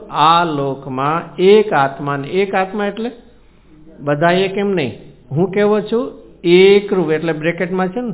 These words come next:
આત્મા સદા એકરૂપ. હું એકરૂપ આત્મા, અને એકરૂપ આત્મા હોવાથી મારામાં અનેકપણું નથી. તો કોનું અનેકપણું નથી? શુભાશુભનું અનેકપણું નથી.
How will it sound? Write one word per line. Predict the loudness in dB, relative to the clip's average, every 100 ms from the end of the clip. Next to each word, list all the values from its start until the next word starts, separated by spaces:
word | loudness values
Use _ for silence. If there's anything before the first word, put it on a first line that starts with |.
| -12 -20 -20 _ _ -4
આત્મા | 0 0 0 -2 0 -2 -4
સદા | -4 -2 -2 -2
એકરૂપ. | 2 2 0 -6 -6
હું | -4 -2 -2 -4 -6
એકરૂપ | 2 6 4 2 -4 -4 -2
આત્મા, | -2 -4 -12 -14 -18 -20 -20 _ -4
અને | -4
એકરૂપ | -4 2 4 4 0 -2 2
આત્મા | 2 0 -2 -2
હોવાથી | 0 2 2 2 0 -4
મારામાં | 0 2 2 0 -2 -4 -2
અનેકપણું | 0 4 2 0 -6 -6 -4 -6
નથી. | -8 -10 -14 -16 -20 _ _
તો | -10
કોનું | -2 0 2
અનેકપણું | 2 0 -2 -4 -4 -2
નથી? | -4 -6 -6 -10 -10 -20 -20 -20 -20 -20 -20 _ _ _ _ -6
શુભાશુભનું | 0 2 0 -2 -2 0 0
અનેકપણું | 0 -2 -4 -4 -4 -2
નથી. | -4 -6 -6 -8 -10